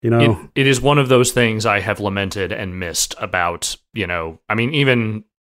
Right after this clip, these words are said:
Speaker 2: that stuff really stopped being a thing kind of, like, past the N sixty-four PlayStation era, but, like, you know, just even, even the, the basic, like, P S two version, you know, like, that era of manuals, at least there was something there.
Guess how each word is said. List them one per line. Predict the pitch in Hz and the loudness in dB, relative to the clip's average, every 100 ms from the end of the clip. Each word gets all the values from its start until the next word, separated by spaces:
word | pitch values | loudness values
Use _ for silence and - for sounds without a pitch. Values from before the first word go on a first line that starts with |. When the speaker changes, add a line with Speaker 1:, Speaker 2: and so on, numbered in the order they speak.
| _ - | _ -2
Speaker 2:
that | 147 | -2
stuff | - 139 - | 2 0 2
really | 123 117 | 4 4
stopped | 104 127 107 | 2 2 0
being | 113 104 | 0 -2
a | 95 | -2
thing | 110 92 | -2 -2
kind | 90 104 | -2 -2
of, | 95 | 0
like, | 92 - | -2 -2
past | 98 87 | -4 -4
the | 104 | -4
N | 95 92 | -6 -6
sixty-four | 95 - - 95 | -8 -10 -6 -4
PlayStation | - 98 87 - 98 90 117 95 117 | 0 0 -2 -2 -4 -6 -8 -6 -2
era, | 92 98 98 101 | 0 2 2 0
but, | 95 87 | -4 -4
like, | 85 85 82 - _ _ _ _ _ _ _ _ _ _ - | -2 -2 -4 -10 _ _ _ _ _ _ _ _ _ _ -2
you | 123 | 0
know, | 104 90 95 156 | 2 0 -4 -8
just | 120 120 - | -8 -8 -4
even, | 151 180 143 | 2 2 2
even | 170 190 180 135 110 98 - | 2 2 4 4 2 -2 -6
the, | 113 113 98 90 | -2 0 0 -2
the | 95 101 | -4 0
basic, | 110 113 117 104 | 2 2 0 -2
like, | 95 92 | -2 -2
P | 120 | 0
S | 101 - | 0 0
two | - 110 | -2 -2
version, | 95 95 85 92 87 85 | 0 0 0 -4 -6 -8
you | 113 92 | -4 -2
know, | 87 | 0
like, | 87 90 | 0 -2
that | 98 | 0
era | 92 90 87 87 | 2 2 0 -2
of | 85 | -6
manuals, | 117 92 95 90 92 | -6 -2 -2 -2 -4
at | 117 | -6
least | 139 | -4
there | 110 | -4
was | - | -2
something | - 117 143 143 | -2 -2 -2 -2
there. | 147 156 160 | 0 0 0